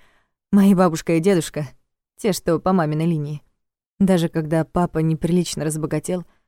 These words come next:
сохранили свой прежний образ жизни. Разрешили только дом себе построить новый. Добротный, но без излишеств.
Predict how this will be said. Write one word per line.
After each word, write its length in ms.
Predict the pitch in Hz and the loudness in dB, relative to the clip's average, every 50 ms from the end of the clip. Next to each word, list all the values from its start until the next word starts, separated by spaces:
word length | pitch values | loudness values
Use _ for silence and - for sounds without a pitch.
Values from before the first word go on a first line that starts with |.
| _ _ | _ _
сохранили 560 | - - 226 - 208 190 180 175 180 196 190 | -6 -6 -2 0 0 2 2 2 2 2 0
свой 240 | 165 - - 165 156 | 0 -2 -2 -4 -2
прежний 360 | - 165 165 160 156 160 156 | -2 -2 -2 -2 -2 -2 -4
образ 260 | 151 143 160 156 151 | -2 -2 -2 -4 -2
жизни. 360 | 147 151 151 143 147 143 160 - _ _ _ _ _ _ _ _ _ | -4 -6 -6 -6 -8 -10 -12 -14 _ _ _ _ _ _ _ _ _
Разрешили 520 | 196 196 196 180 185 185 185 - 233 214 175 | 0 0 0 2 0 0 -2 -2 -2 -2 -2
только 440 | - 175 170 - - 170 165 151 170 | -2 -4 -4 -2 -2 -2 -2 -2 -4
дом 260 | 185 202 233 196 175 | -4 -2 0 0 0
себе 260 | 170 - - 156 160 156 | 0 -2 -4 -4 -4 -4
построить 440 | - 160 - - 156 151 143 - | -4 -4 -4 -4 -4 -4 -4 -4
новый. 320 | 156 151 143 143 156 160 - _ _ _ _ _ _ _ - | -6 -8 -8 -8 -12 -14 -18 _ _ _ _ _ _ _ -2
Добротный, 600 | - 208 196 185 208 - - - - 151 147 - _ _ _ _ _ _ _ _ _ | 0 0 2 2 0 -2 -4 -6 -10 -12 -12 -14 _ _ _ _ _ _ _ _ _
но 220 | - 214 214 208 185 | 2 4 6 6 6
без 180 | 175 170 160 | 4 2 2
излишеств. 640 | 170 165 156 151 143 - - - - - - - | 0 0 0 0 -2 -4 -6 -10 -12 -14 -14 -18